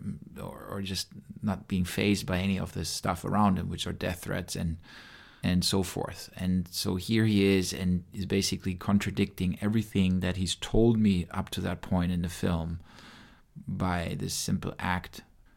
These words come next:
So I think it's a moment that anybody in the world understands on a visceral level.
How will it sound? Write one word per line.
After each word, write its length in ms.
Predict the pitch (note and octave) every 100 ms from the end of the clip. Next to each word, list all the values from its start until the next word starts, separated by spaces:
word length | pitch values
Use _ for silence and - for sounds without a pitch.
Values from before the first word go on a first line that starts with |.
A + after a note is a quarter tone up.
| _ _ _ _ _ _ _ _ _ _ -
So 500 | - G#2 G2+ F#2+ - - G#2+ F#2+ - - -
I 160 | A2+
think 180 | A2+ A2+
it's 140 | G2+
a 40 | G2+
moment 420 | G2+ G#2 A2 G#2+
that 160 | G2+ -
anybody 880 | A2+ A2+ A#2 A#2+ A2 F#2+ G2+ G2+ G#2
in 300 | G2 - G2
the 100 | F#2+
world 720 | F2 F#2+ A2 A#2 F#2 E2+ F2+ - - - - -
understands 720 | - F2+ E2+ - F2 E2 - -
on 160 | - F2+
a 40 |
visceral 360 | F2 F2 - F2
level. 340 | - - F#2+